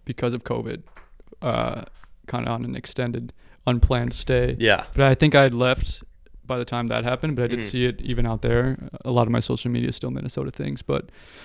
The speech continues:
Speaker 1: circulating. But I think what I hope, obviously that was tragic, and I don't know the whole story either, but what I hope that showed people is to not jump so quick with social media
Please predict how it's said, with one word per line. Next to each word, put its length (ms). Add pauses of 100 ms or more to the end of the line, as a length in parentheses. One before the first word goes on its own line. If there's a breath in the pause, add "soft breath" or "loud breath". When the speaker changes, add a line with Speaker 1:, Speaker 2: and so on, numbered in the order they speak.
(120 loud breath)
Speaker 1:
circulating. 560
But 120
I 80
think 400 (1700)
what 180
I 120
hope, 400 (480 loud breath)
obviously 300
that 80
was 120
tragic, 580 (280)
and 100
I 60
don't 100
know 100
the 60
whole 140
story 360
either, 200
but 220
what 100
I 100
hope 240 (120)
that 460
showed 480
people 480
is 280
to 460 (800)
not 320 (1120)
jump 340
so 340
quick 520
with 140
social 300
media 400